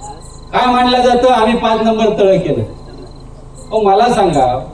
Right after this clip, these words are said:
आदरणीय कोल्हे साहेबांनी पंचेचाळीस एकर जमीन जर येसगावला घेऊन ठेवली नसती, तर त्या तळ्याला तुम्ही कुठून जागा आणली असती?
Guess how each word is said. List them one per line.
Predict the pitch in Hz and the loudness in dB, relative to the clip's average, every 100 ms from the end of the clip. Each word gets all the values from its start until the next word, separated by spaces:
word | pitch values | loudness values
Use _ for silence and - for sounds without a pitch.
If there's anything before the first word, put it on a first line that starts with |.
| - - - - - - - | -18 -20 -20 -20 -20 -8 -4
आदरणीय | 190 262 269 | 2 4 4
कोल्हे | 262 240 240 262 | 2 2 2 4
साहेबांनी | 254 247 254 269 | 4 4 4 4
पंचेचाळीस | 277 247 226 269 262 262 277 233 | 2 0 0 0 2 2 2 2
एकर | 226 262 262 | 0 2 2
जमीन | 185 208 254 262 254 | 2 4 4 4 4
जर | 247 | 2
येसगावला | 233 208 247 240 269 254 165 | 2 2 2 2 2 2 2
घेऊन | 214 302 220 | 4 2 2
ठेवली | 240 233 233 | 2 4 4
नसती, | 208 208 175 151 151 - - - - - | 2 2 0 0 -2 -10 -18 -20 -20 -2
तर | 226 | 2
त्या | 247 254 | 4 2
तळ्याला | - - - 226 240 254 | 0 -4 0 2 4 2
तुम्ही | 254 240 226 | 2 0 -2
कुठून | - 220 220 262 | -2 -4 0 2
जागा | 233 208 190 | 4 2 4
आणली | 180 147 139 | 2 2 0
असती? | 123 - 113 | -2 -6 -12